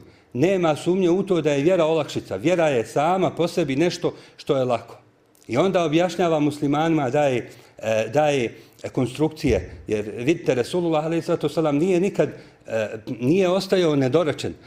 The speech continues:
Ako kaže nešto, on to i objasni i da smjernicu. Ako kaže da je nešto zabranjeno, on da alternativu za to. Inne dine yusrun, vjera je u osnovi olakšica. Islam je sav lahak. I onda govori kako će se provesti oni koji budu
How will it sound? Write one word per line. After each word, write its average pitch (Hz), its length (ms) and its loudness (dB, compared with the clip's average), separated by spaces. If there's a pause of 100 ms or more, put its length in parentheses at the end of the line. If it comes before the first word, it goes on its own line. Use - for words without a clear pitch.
(100)
Ako 127 360 0
kaže 180 420 2
nešto, 180 360 0
on 180 80 2
to 160 200 0
i 160 80 2
objasni 175 460 2
i 151 60 2
da 175 200 2
smjernicu. 165 500 0
Ako 120 160 -4
kaže 160 320 0
da 151 80 0
je 160 80 0
nešto 165 260 -2
zabranjeno, 156 520 0 (340)
on 147 280 -4
da 151 360 0
alternativu 131 800 0
za 98 200 -6
to. - 180 -16 (280)
Inne 170 340 2
dine 151 360 0
yusrun, 110 480 -4
vjera 165 320 0
je 143 160 0
u 135 140 0
osnovi 160 400 0
olakšica. 139 500 -4 (840)
Islam 175 420 0
je 143 80 2
sav 180 260 0
lahak. 107 380 -2 (800)
I 113 100 -2
onda 147 280 2
govori 143 400 0
kako 156 340 -2
će 123 180 -6
se - 180 -4
provesti 127 440 -2
oni 127 240 -4
koji 127 340 -4
budu 139 560 0